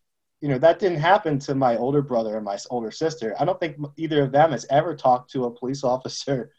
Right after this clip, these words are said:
in their life. So for my parents, that was kind of like a shock that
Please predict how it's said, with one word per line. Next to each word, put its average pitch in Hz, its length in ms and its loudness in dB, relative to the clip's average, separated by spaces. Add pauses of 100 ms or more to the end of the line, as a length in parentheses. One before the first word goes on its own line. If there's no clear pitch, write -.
(520)
in 139 120 0
their 123 160 -2
life. 147 320 6 (260)
So 147 400 -2
for 147 100 -2
my 131 180 2
parents, 180 580 -2 (340)
that 151 180 6
was 151 200 -2
kind 160 240 0
of 143 100 0
like 117 300 -2 (440)
a 117 80 -8
shock - 440 0 (300)
that 123 260 0